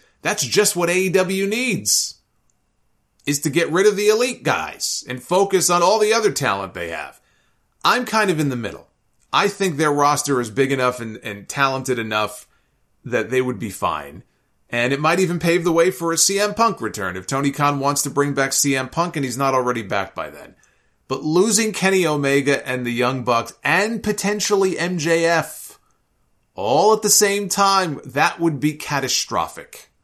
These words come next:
Because that's been M J F's story for this entire time, right? The bidding war. The bidding war of twenty twenty-four.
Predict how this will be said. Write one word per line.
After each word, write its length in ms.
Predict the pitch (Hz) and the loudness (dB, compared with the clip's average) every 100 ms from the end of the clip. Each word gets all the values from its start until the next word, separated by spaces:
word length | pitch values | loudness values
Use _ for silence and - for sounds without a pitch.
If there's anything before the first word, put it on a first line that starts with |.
| _ _ _ _ _ _ | _ _ _ _ _ _
Because 300 | - 135 117 | -8 -6 -2
that's 280 | 131 135 131 | -2 -2 -2
been 180 | 151 | -2
M 160 | 147 156 | -2 -2
J 240 | 131 143 | 2 2
F's 160 | 143 139 | 2 0
story 380 | - 139 139 143 | 0 2 2 0
for 100 | 139 | -2
this 220 | 139 - | -2 -2
entire 400 | 135 147 135 139 | -2 0 0 0
time, 360 | 135 185 233 117 | -4 -6 -4 -4
right? 220 | 156 - | -6 -8
The 60 | |
bidding 440 | - 113 127 117 98 | -12 -6 -6 -6 -8
war. 520 | 90 87 78 73 - - _ _ - | -8 -6 -6 -8 -12 -20 _ _ -6
The 80 | 135 | -6
bidding 480 | 107 165 170 160 147 | 2 2 4 2 4
war 320 | 151 147 143 | 4 6 4
of 100 | 131 | 2
twenty 320 | - 143 139 | -2 2 2
twenty-four. 960 | 127 135 131 123 - 156 147 147 143 | 2 -2 -2 -6 -4 -2 2 2 0